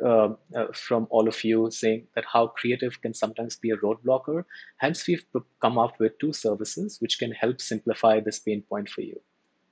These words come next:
So the first one is really more of a self-service tool, which is called the Video Builder tool. Uh, it basically is a, a platform where, which renders static images,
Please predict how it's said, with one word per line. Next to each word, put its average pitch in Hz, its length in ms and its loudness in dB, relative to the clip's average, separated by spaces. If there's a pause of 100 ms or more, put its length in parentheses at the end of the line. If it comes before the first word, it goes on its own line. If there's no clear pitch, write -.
(240)
So - 160 -2
the 123 80 0
first - 420 -2
one 113 240 4 (400)
is 127 240 0
really 170 180 4
more 135 220 2
of 131 140 -6
a 131 80 -2
self-service 117 920 0
tool, 160 280 0
which 123 100 -6
is 113 140 -6
called 117 220 2
the 110 40 -2
Video 110 260 0
Builder 104 400 2
tool. 180 280 4 (800)
Uh, 117 300 6 (500)
it 131 180 4
basically 170 640 6 (140)
is 131 460 4 (200)
a, 120 300 6 (640)
a - 80 2
platform 131 600 2
where, 117 400 0
which 123 340 -4
renders 127 400 -2
static - 460 -4
images, 117 640 -4